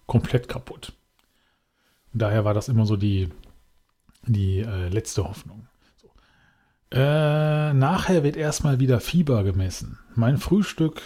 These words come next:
enthält wieder mehr Ballaststoffe als in den letzten Tagen. Gesundheit first. Ich weiß nicht warum. Ich doch, ich glaub, man, ich hab ansonsten sehr viel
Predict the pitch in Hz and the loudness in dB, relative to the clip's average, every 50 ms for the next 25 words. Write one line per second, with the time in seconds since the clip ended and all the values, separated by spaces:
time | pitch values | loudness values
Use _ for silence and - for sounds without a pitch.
0 | - - - - - - 120 120 120 110 - 139 143 147 135 113 98 98 113 131 | -16 -18 -20 -20 -12 -4 0 0 0 2 2 2 2 2 2 0 -2 -2 0 0
1 | 131 143 127 117 110 113 120 127 117 98 107 107 113 117 113 - - - 117 110 | 2 4 4 4 4 4 4 2 2 0 0 0 2 0 0 0 0 2 2 2
2 | - - 147 - - - 147 127 117 - 117 107 107 104 107 104 - - 113 101 | 2 2 -4 -4 -4 -6 -4 -4 -2 -2 0 2 2 2 2 0 -2 -2 -2 0
3 | - 113 117 120 123 127 131 131 123 - - - - _ _ - 110 101 98 98 | 2 2 2 4 4 4 4 2 0 -4 -12 -20 -20 _ _ -6 -4 0 2 2
4 | 104 98 107 101 - - - - - - - - _ _ _ _ _ _ _ _ | 0 0 0 -4 -4 -6 -10 -12 -12 -16 -20 -20 _ _ _ _ _ _ _ _
5 | _ _ _ _ _ _ _ _ _ _ _ _ _ _ _ _ _ _ _ _ | _ _ _ _ _ _ _ _ _ _ _ _ _ _ _ _ _ _ _ _
6 | - - 110 - - 113 - - 107 95 107 113 123 - 113 - 139 123 - - | -10 -10 -8 -8 -6 -8 -8 -8 -8 -4 -4 -4 -4 -2 0 0 0 0 0 0
7 | 120 120 113 120 113 110 110 107 - - - - - - - - 131 131 120 107 | 0 2 2 2 2 2 2 0 -4 -8 -18 -18 -18 -14 -8 -6 -4 -2 2 2
8 | 113 120 117 - - 110 101 107 110 101 - - 113 107 104 101 98 95 | 2 2 2 -2 -4 -4 -2 -2 -2 -4 -2 0 0 2 2 2 0 -2